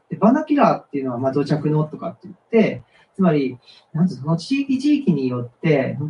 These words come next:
その地形であったり、なんか風土によって、えー、作られる建築も、まあ、変わるし、っていう話なんですけど、そこで僕一番、ああ、そうかと思ったのが、バナキュラー建築には建築家がいないっていう、そ-、つまり、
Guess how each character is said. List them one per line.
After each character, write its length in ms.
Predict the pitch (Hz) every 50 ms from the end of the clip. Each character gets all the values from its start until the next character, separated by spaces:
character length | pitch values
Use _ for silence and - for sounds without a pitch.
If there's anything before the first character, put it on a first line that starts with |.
| - -
そ 60 | - 180
の 80 | 160
地 200 | 160 - - -
形 240 | - 240 233 226 214
で 100 | 202 196
あ 40 | 196
っ 100 | 196 196
た 140 | - 131 131
り、 240 | 139 139 127 117
な 100 | 113 143
ん 40 | 139 -
か 260 | - - - - -
風 180 | - - - -
土 100 | - 131
に 160 | 120 120 120
よ 80 | 117 117
っ 20 |
て、 460 | - _ _ 151 139 131 123 120 117 _ _ _ _ _
え 240 | - 127 123 123 127
ー、 20 | 123
作 180 | - - 170
ら 100 | 170 170
れ 80 | 160 -
る 40 | -
建 200 | - 160 147 -
築 240 | - - - 139
も、 160 | 147 156 147 127
ま 80 | 127
あ、 80 | 123 -
変 100 | - 127
わ 120 | 127 127 127
る 140 | 131 127
し、 440 | - - - 214 208 165 127 120 - - _ _ _ _ _ _ _ _ _ _ _ _ _ _
っ 20 | _
て 80 | 196
い 60 | 180 160
う 40 |
話 220 | 147 151 143 139 147
な 80 | 131
ん 60 | 117 113
で 60 | 110
す 80 | -
け 80 | - 151
ど、 240 | 170 151 127 120 - _ _ 202
そ 180 | 185 202 220
こ 100 | 254 294
で 60 | 277
僕 320 | 247 233 233 233 254 254 233
一 140 | 202 - 220
番、 200 | 240 233 226 -
あ 100 | 190 196
あ、 40 |
そ 120 | 180 214 220
う 20 |
か 120 | 190 170 -
と 80 | 139
思 100 | 135 139
っ 60 | -
た 60 | - 127
の 100 | 117 117
が、 200 | 135 139 135 135
バ 140 | - 170 202
ナ 100 | 269 -
キ 100 | - 320
ュ 20 |
ラ 80 | 320 320
ー 60 | 302
建 180 | 302 320 330 302
築 200 | - - - 151
に 100 | 131 123
は 160 | 135 139 135
建 340 | - - 269 302 311 302 -
築 320 | - - - - - - 285
家 140 | - 269 262
が 120 | 247 220
い 80 | 185 175
な 120 | 175 180
い 160 | 185 185 -
っ 1000 | - _ _ _ _ _ _ _ _ _ _ _ _ _ _ _ _ _ _ _
て 80 | -
い 80 | 135 123
う、 60 | -
そ-、 120 | - - 180 185
つ 120 | - 190 202
ま 80 | 180
り、 220 | 156 143 135 -